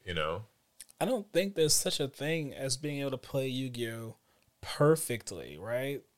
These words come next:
Speaker 1: Mm-hmm.
Speaker 2: You know, um, even, you know, chess masters don't always play a chess match perfectly, even though the strategies that they entail have existed for hundreds and hundreds of years,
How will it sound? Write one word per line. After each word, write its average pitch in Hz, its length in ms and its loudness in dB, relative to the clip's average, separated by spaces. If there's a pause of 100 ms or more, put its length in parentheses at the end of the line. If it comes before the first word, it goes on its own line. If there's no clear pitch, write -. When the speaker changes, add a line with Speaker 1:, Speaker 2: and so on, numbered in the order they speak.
(100)
Speaker 1:
Mm-hmm. 87 280 0 (800)
Speaker 2:
You 151 140 6
know, 123 360 4
um, 117 320 -6
even, 160 640 6
you 139 120 -2
know, 117 180 2
chess - 520 8
masters 123 720 0
don't 131 260 0
always 120 380 2
play 123 540 0
a 123 120 -6
chess 120 400 2
match 110 380 -4 (160)
perfectly, 107 920 0 (320)
even 160 320 8
though 160 240 8
the 135 140 4
strategies 131 920 4
that 123 180 -2
they 120 200 0
entail 117 560 0
have 117 160 -6
existed 120 560 -2
for 104 240 -4
hundreds 127 420 -2
and 117 140 -6
hundreds 120 320 -6
of 107 160 -4
years, 139 460 4